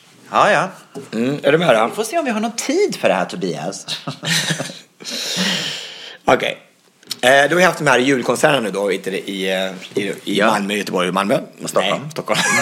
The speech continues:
Speaker 2: <laughs> Malmö, Göteborg och så
Speaker 1: Malmö,
Speaker 2: Malmö igen.
Speaker 1: Göteborg och Malmö.
Speaker 2: Ja. Nej, och då tänker jag så här.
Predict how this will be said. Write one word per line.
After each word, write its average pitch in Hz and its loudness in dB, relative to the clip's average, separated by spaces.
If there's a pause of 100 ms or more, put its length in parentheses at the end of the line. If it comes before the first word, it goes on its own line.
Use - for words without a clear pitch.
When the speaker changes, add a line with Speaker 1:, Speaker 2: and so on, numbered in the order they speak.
(240)
Speaker 2:
<laughs> - 0
Malmö, 127 4
Göteborg 120 4
och 123 2
så - 2
Speaker 1:
Malmö, 226 4
Speaker 2:
Malmö 165 2
igen. 139 2
Speaker 1:
Göteborg - -4
och 277 2
Malmö. - -2 (140)
Speaker 2:
Ja. - -4 (580)
Nej, 135 4
och - -4
då 139 0
tänker 139 0
jag 131 -2
så 123 4
här. 104 2